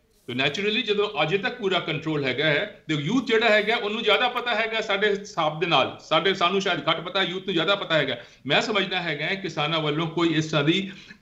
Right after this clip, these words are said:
ਘਟਨਾ ਨਹੀਂ ਵਾਪਰਨੀ ਜਿਹਦੇ ਕਰਕੇ ਉਹਨਾਂ ਦਾ ਜਿਹੜਾ ਐਜੀਟੇਸ਼ਨ ਹੈਗਾ, ਐਜੀਟੇਸ਼ਨ ਲੈਸ ਐਜੀਟੇਸ਼ਨ ਹੈਗਾ,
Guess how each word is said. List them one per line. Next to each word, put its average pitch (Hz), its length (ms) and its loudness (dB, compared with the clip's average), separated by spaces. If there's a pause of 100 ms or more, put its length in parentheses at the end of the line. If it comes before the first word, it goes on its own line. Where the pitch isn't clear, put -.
(100)
ਘਟਨਾ 165 320 2
ਨਹੀਂ 185 360 4
ਵਾਪਰਨੀ 160 600 0
ਜਿਹਦੇ 156 300 -4
ਕਰਕੇ 156 400 -2
ਉਹਨਾਂ 165 460 -2
ਦਾ 151 140 0
ਜਿਹੜਾ 131 520 -2 (340)
ਐਜੀਟੇਸ਼ਨ 139 600 0
ਹੈਗਾ, 185 260 2
ਐਜੀਟੇਸ਼ਨ 160 640 2
ਲੈਸ 143 140 -2
ਐਜੀਟੇਸ਼ਨ 139 480 -2
ਹੈਗਾ, 180 400 2